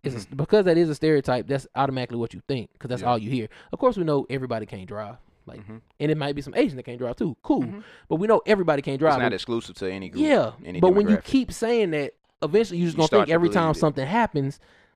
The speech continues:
Speaker 1: that's what it is.
Speaker 2: That'd be my
Speaker 3: Yeah.
Speaker 2: main thing about people. Like, even in, like, just me getting into my social work bag, my psychology bag, whatever the case, if you start saying stuff enough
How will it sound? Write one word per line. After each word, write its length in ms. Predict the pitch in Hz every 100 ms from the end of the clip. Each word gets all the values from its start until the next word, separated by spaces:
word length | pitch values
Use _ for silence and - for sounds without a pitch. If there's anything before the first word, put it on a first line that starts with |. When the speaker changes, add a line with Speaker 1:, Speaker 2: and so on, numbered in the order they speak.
| _
Speaker 1:
that's 280 | 120 127 123
what 200 | 127 131
it 80 | 160
is. 440 | 269 320 107 - _ _ _
Speaker 2:
That'd 140 | - 143
be 60 |
my 100 | 135 117
Speaker 3:
Yeah. 60 |
Speaker 2:
main 200 | 110 107
thing 220 | 98 104
about 220 | 92 87 87
people. 240 | 95 92
Like, 340 | 90 87 82 _ _
even 280 | 131 139 127
in, 400 | 117 113 104 110 -
like, 180 | 98 92
just 360 | 113 117 - _ _ _ _ _
me 180 | 98 110
getting 140 | 107 104
into 220 | 98 104
my 400 | 98 98 95 90
social 340 | - 107 104
work 180 | 101 95
bag, 440 | 98 98 98 95
my 320 | 92 90 87 85 _ _
psychology 520 | 92 90 104 101 95
bag, 260 | 95 98
whatever 300 | 95 95 104
the 80 | 98
case, 280 | 101 104 98 _ _ -
if 140 | 101
you 60 | 151
start 320 | - 127 107
saying 320 | - 131 135
stuff 260 | - 131 123
enough 460 | 123 131 120 -